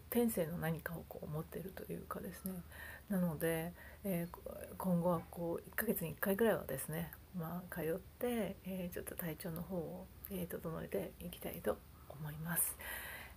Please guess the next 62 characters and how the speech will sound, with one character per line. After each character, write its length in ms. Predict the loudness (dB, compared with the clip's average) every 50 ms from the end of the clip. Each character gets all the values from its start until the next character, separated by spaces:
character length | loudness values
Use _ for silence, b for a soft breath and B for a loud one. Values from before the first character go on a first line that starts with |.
| -4 -2
な 100 | 0 0
の 100 | 2 0
で、 300 | 0 0 0 0 -2 0
皆 160 | 2 2 2
さ 120 | 2 0 0
ん 20 |
も、 260 | -2 -2 -4 -4 -6 -8 -10 -14 -10 -6
あ 60 | -4 -2
の、 240 | 0 0 0 0 -2 -2 -4 -8 -10 -8 -4
整 240 | 0 4 4 4 4
体、 380 | 4 2 2 2 2 0 -2 -4 -12 -16 -10 -6
え 200 | -2 0 0 0 0
ー、 20 |
た 80 | 0 0
ま 140 | 2 2 2
に、 240 | 2 2 0 -2 -4 -2
ま 80 | 0 4
あ、 20 |
安 300 | 6 6 6 6 6 6
い 80 | 4 4
で 100 | 4 2
す 200 | -2 -6 -8 -6
し 40 | -4
ね、 300 | -2 0 0 0 0 -2 B B B B B B B B B B -2
あ 120 | 0 0
の、 140 | 0 0 -2 -4 -4 -6 -8 -8 -10 -10 -12 -10 -4
整 180 | 0 0 0
体 260 | 2 2 0 -2 -2 -4
行 60 | -6
っ 60 | -10 -10 -14 0 2
て、 220 | 2 2 2 -2 -6 -10 -10 -6
え 920 | -4 -4 -2 -2 -2 -2 -2 -4 -4 -4 -6 -6 -6 -6 -6 -6 -8 -8 -8 -8
ー、 40 | -6
日 80 | -4
頃 260 | 2 4 6 6 6 4
の 260 | 4 2 0 -2 0 0
体 380 | 0 4 6 6 6 6 6 6
の 260 | 4 4 2 0 -2 -2 -2 0
ズ 100 | 2 4
レ 140 | 6 6
を 100 | 6 6
で 140 | 4 2 -2
す 100 | -4 -4
ね、 180 | -4 -4 -2 0 0
直 160 | 0 0 0
し 60 | -2
て 80 | -4 -4
も 100 | -4 -2
ら 100 | -2 0
う 60 | 0
の 80 | -2
も 160 | -2 -4 -8 -4 -2
い 60 | -2
い 20 |
ん 20 | -2
じ 100 | -2 -4
ゃ 40 | -6
な 100 | -6 -8
い 40 | -8
か 120 | -8 -6
な 140 | -4 -4 -4
と 120 | -4 -6